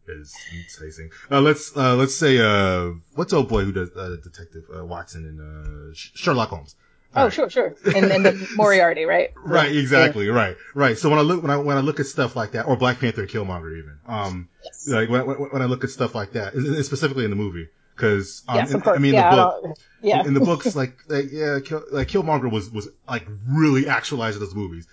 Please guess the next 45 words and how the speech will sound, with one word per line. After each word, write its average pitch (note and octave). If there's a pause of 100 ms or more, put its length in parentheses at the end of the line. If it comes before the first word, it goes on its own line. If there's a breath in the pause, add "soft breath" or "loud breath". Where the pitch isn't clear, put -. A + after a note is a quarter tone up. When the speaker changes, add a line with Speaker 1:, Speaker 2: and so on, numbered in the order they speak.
(160 loud breath)
Speaker 1:
I C3+
mean, C#3
no D#3
shade C#3
to C#3
any A#2
of G2+
the F#2+
books, G2
'cause G#2
I F#2+
love, G#2+
I G2+
love G#2+
the G2
Black G2
Panther F2+
books, G#2+ (220 soft breath)
but, D3+
like, B2 (260 soft breath)
for C3+
real, C3
Killmonger B2+
was, G2+
like, F#2 (460)
th-, C#3+
like, A#2+
it D#3
was D3
like C3+
he C3
was G#2+
built A#2+
upon A2
what G#2+
he G#2+
was A2+
in A#2
the G#2+
books, A#2+
and B2+
he G#2+
was G#2
like, G2
"Oh, A2+